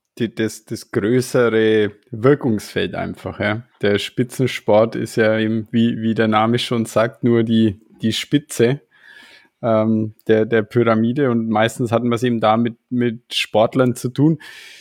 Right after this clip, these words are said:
die schon ihr Leben lang Sport machen, die sich selber vielleicht schon gut mit, mit Trainingslehre, mit Trainingswissenschaft, mit Sportwissenschaft selber überhaupt, äh, schon auskennen.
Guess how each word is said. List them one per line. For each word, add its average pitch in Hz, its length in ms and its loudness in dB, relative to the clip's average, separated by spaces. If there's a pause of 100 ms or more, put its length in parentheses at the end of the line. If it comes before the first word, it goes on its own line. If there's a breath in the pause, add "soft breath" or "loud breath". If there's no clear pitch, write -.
(580 loud breath)
die 135 300 2
schon 131 220 2
ihr 127 120 4
Leben 131 240 2
lang 123 360 0
Sport - 480 -2
machen, 123 800 -2
die 120 160 -4
sich 120 280 -6 (100)
selber 120 400 2
vielleicht 117 400 0
schon 123 460 -2 (300)
gut 151 260 2
mit, 135 280 0 (280)
mit 127 280 -2
Trainingslehre, 120 920 0
mit 127 240 -2 (160)
Trainingswissenschaft, 123 1120 0
mit 123 220 -6
Sportwissenschaft 123 760 -2
selber 120 260 2
überhaupt, 107 380 0
äh, 120 220 0 (120)
schon - 200 -2
auskennen. 117 760 -2